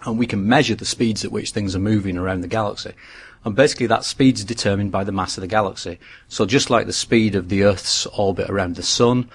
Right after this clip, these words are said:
or say the moons of Jupiter around Jupiter,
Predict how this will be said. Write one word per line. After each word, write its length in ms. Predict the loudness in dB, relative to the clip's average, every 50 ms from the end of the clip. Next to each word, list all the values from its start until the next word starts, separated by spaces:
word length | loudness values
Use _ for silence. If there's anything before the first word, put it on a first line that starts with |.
| -20 -20 -20 -20 -16 -6
or 320 | -4 -2 0 0 0 0 0
say 240 | 0 2 2 2 2
the 80 | 2
moons 320 | 2 2 2 2 0 -2 -6
of 80 | -4
Jupiter 400 | -2 -2 -2 -2 -2 -2 0 2
around 260 | 2 2 2 2 2
Jupiter, 480 | 2 2 2 2 2 -2 -2 -2 -2